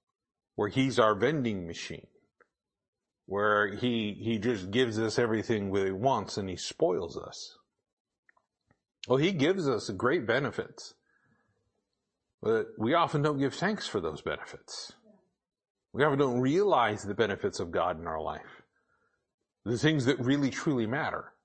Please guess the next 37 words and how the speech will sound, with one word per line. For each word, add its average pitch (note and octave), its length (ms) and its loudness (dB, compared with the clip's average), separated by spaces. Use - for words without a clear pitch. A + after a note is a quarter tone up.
You A#2+ 60 2
know, B2 100 6
we C#3 120 2
get D3 140 6
upset C3 400 4
over A#2 280 4
one A#2 340 4
thing C#3+ 340 4
on, A2+ 300 4
you A2+ 120 4
know, G#2+ 280 4
somebody A#2 380 2
messes A#2 400 2
up A#2 180 4
our G#2 100 8
paycheck C#3+ 640 2
or F#2+ 280 0
something C#3 420 2
happens A2 600 2
and G#2 140 -2
we're G#2+ 160 2
like, G2 200 0
"Ah," D4 800 4
you F3 160 4
know, E3 140 6
freaking D#3 380 4
out D#3+ 180 8
about A#2+ 280 8
it B2 80 4
and B2 100 2
like B2 200 4
it's - 160 0
the B2 160 4
end C3 140 4
of G#2+ 60 2
the A#2 60 6
world. B2+ 480 2